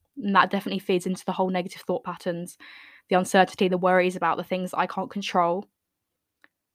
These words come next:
And I think it's really reaffirming to hear that, you know, we don't have to fix everything, you don't have to solve everything, it's not all on your shoulders,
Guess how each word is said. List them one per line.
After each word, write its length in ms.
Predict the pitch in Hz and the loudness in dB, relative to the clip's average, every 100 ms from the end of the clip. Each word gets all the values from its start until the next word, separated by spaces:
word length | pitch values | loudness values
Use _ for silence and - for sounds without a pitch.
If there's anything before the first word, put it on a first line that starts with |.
| _ - | _ -2
And 100 | 202 | 0
I 60 | 190 | 2
think 220 | 208 202 | 2 0
it's 140 | 202 | -2
really 240 | 202 196 196 | 2 2 2
reaffirming 580 | 190 180 202 185 180 | 2 0 2 2 2
to 100 | 175 | -4
hear 220 | 185 180 175 | -4 -2 -2
that, 220 | 175 - | -4 -6
you 100 | 214 | -4
know, 100 | 185 | -2
we 140 | 180 185 | 0 2
don't 180 | 185 190 | 2 0
have 140 | 190 | -4
to 60 | - | -2
fix 260 | 214 208 | -2 -2
everything, 380 | 196 202 202 202 | -2 -2 -2 -2
you 100 | 190 | -2
don't 240 | - 185 | 0 0
have 180 | 196 190 | 0 -4
to 80 | 202 | -6
solve 260 | - 202 196 | 0 0 0
everything, 380 | 190 202 208 202 | -2 -2 -2 -6
it's 160 | - | -2
not 180 | 208 208 | 0 0
all 160 | 208 202 | 0 -2
on 120 | 196 | 0
your 220 | 185 185 | 0 -2
shoulders, 600 | - 185 190 196 240 - | -2 0 0 2 0 -2